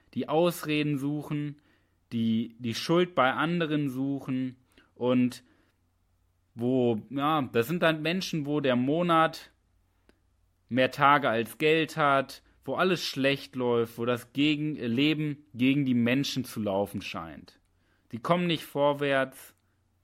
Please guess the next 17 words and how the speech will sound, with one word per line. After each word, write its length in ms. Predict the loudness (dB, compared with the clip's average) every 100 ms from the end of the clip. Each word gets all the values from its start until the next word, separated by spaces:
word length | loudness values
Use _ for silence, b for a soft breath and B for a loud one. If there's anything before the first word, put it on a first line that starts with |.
| _ _ _
und 180 | -6 0
das 180 | -2 -2
sind 140 | -6
die 60 | -4
Menschen, 420 | -4 -6 -6 -8
die 120 | -6
immer 180 | -4 -2
nörgeln. 600 | 0 0 -2 -6 -14 -18 _ _ _ b b b b b b b
Und 140 | -4
auf 180 | 0 2
der 160 | 2 0
anderen 380 | 0 4 4
Seite, 540 | 4 4 4 2 -4 -4 -6 -12 _ _ _ -20 _ _ _
neben 280 | 0 2 2
diesen 240 | 2 -2
allen 480 | -2 0 2 0 -4
Nörglern, 680 | -4 0 4 4 4 0 0